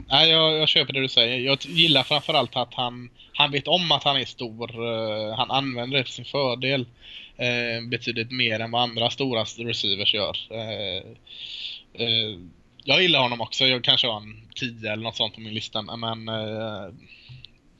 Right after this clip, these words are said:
det kan mer ha att jag tycker han är lite slarvig och försvinner helt från vissa matcher. Och, och kan, kan kännas lite loj ibland, men, men, eh,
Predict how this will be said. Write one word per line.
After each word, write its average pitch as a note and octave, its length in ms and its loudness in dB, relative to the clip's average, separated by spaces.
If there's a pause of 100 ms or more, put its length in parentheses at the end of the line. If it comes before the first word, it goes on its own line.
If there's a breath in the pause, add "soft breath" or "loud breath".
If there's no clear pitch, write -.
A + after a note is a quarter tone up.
(180)
det B2+ 100 -6
kan A#2+ 180 4
mer A#2 160 0
ha A2 120 2
att G#2 60 -2
jag A2 100 -6
tycker A2 120 -4
han G#2+ 100 0
är G#2 60 -6
lite G#2+ 200 -2
slarvig G#2+ 580 2
och A2 100 -6
försvinner F2 600 -8
helt A2 160 -2
från G2+ 140 -6
vissa G2+ 220 -8
matcher. F#2+ 460 -6
Och, G2 140 -14 (640 loud breath)
och D3+ 120 0
kan, D#3 160 6
kan D3 160 4
kännas A#2+ 240 2
lite A#2+ 160 -4
loj A#2 340 -2
ibland, A#2+ 300 2
men, A#2+ 140 -4
men, B2 240 -2
eh, A#2+ 100 -2